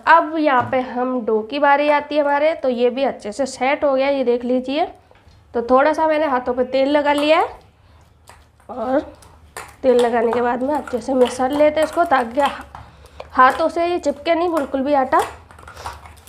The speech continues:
तो यहाँ पे हमने आटे को अच्छे से चिकना कर लिया है। अब इसको हम थोड़ा सा आटा तोड़ के ले लेते हैं इसमें से और लोइयाँ बना लेते हैं हम।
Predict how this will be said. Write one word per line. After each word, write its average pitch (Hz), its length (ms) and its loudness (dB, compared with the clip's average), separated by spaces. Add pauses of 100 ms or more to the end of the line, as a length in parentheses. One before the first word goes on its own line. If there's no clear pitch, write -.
(720)
तो 311 80 6
यहाँ 294 220 6
पे 294 120 0
हमने 320 300 0
आटे 262 340 -4
को 269 80 -6
अच्छे 269 280 -4
से 277 120 -4
चिकना 247 360 -2
कर 277 140 -4
लिया 277 220 -2
है। 285 140 -4
अब 262 200 -4
इसको 254 300 -6
हम 311 340 -2
थोड़ा 208 220 -4
सा 240 160 -4
आटा 247 320 -4 (180)
तोड़ 254 200 -4
के 269 140 -4
ले 240 180 2
लेते 262 280 0
हैं 302 40 4
इसमें 302 260 2
से 339 160 2 (640)
और 214 160 -8
लोइयाँ 240 460 2
बना 254 240 2
लेते 233 260 -2
हैं 294 60 0
हम। 359 140 -6